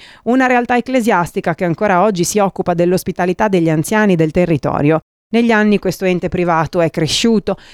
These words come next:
inglobando alcune strutture analoghe presenti nelle parrocchie di Porretta Terme e Camugnano. I familiari spiegano di aver trovato alcune parole che lo rappresentano nel foglio dove ha scritto le sue ultime volontà.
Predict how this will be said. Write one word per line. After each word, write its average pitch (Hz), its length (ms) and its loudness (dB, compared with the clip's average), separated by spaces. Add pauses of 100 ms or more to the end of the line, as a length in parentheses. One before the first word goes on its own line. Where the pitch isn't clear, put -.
inglobando 240 640 2
alcune 226 420 2
strutture 226 480 0
analoghe 160 600 2
presenti 180 680 2
nelle 151 260 2
parrocchie 190 540 -2
di 165 140 0
Porretta 220 500 0
Terme 185 480 0
e 240 120 -2
Camugnano. 160 640 0 (340)
I 240 100 -4
familiari 202 540 2
spiegano 185 420 0
di 160 60 2
aver 170 180 2
trovato 160 360 -2
alcune 165 340 -4
parole 165 440 0
che 160 140 -4
lo 156 80 0
rappresentano 165 840 0
nel 165 180 -2
foglio 214 440 0
dove 185 280 4
ha 175 40 2
scritto 185 520 2
le 165 100 4
sue 165 200 2
ultime 151 420 2
volontà. 143 520 0